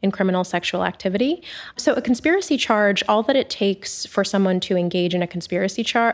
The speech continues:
like, to be charged with conspiracy, is literally to talk to someone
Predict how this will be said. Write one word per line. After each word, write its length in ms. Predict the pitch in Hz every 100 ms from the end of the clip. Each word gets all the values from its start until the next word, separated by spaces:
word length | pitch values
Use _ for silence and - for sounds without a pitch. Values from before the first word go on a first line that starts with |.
| 208
like, 240 | 185 -
to 220 | - 202
be 240 | 180 190 190
charged 400 | - 185 185 -
with 120 | 180
conspiracy, 720 | 196 - 180 185 202 262 294 - - -
is 80 | 190
literally 500 | 220 233 226 220 202
to 120 | 208
talk 380 | 180 - 170 - -
to 100 | 160
someone 500 | - 139 - -